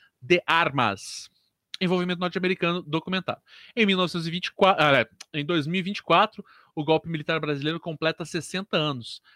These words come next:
E a participação dos Estados Unidos nesse pa-, nesse período já foi documentada por historiadores.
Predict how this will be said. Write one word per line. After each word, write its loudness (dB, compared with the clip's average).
E 2
a 6
participação -2
dos -10
Estados -4
Unidos -6
nesse -8
pa-, 0
nesse -6
período -2
já -6
foi -6
documentada -6
por -6
historiadores. -2